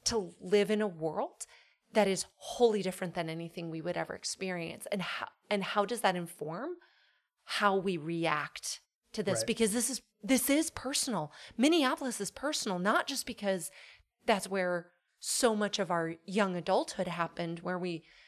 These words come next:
Speaker 1: we were living when we got married and where we had our first child and where we bought our first house. I mean, Minneapolis has our heart because our family is still there. But some of the things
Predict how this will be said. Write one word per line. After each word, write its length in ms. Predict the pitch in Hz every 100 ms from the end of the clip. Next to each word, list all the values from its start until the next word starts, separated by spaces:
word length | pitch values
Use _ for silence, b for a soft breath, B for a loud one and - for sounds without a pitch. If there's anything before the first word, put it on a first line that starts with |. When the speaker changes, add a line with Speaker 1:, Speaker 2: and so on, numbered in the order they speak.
| B B
Speaker 1:
we 140 | 202 196
were 80 |
living 320 | 185 185 196 202
when 140 | 202
we 80 | 214
got 200 | 233 233
married 440 | 330 285 220 185
and 100 | 185
where 140 | 165 160
we 80 |
had 160 | 190 220
our 40 |
first 300 | 226 185 -
child 560 | - - 311 285 214 208
and 100 | 190
where 80 | 170
we 120 | 185
bought 180 | 202 220
our 80 | 233
first 240 | 254 -
house. 320 | - 311 - B B B B B
I 60 | 226
mean, 100 | 226
Minneapolis 460 | 247 285 269 220
has 180 | 214 196
our 80 | 180
heart 300 | - 262 254
because 200 | 214 196
our 80 | 175
family 520 | - 214 320 285 208
is 80 | -
still 240 | - 175
there. 320 | 175 165 160 b b b b b b b _ _ _ _ -
But 300 | 214 202 - _ _ _ _ -
some 340 | - - 254
of 120 | 277
the 80 | 226
things 640 | - - 214 196 185 -